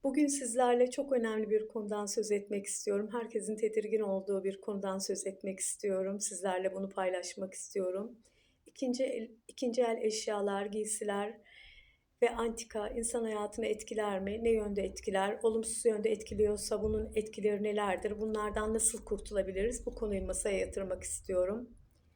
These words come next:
Gerçekten ikinci el eşyalar insan hayatını olumsuz bir şekilde etkiler.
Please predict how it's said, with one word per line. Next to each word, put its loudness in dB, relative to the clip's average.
Gerçekten 2
ikinci 0
el 4
eşyalar 0
insan -2
hayatını -2
olumsuz -2
bir -2
şekilde 2
etkiler. 0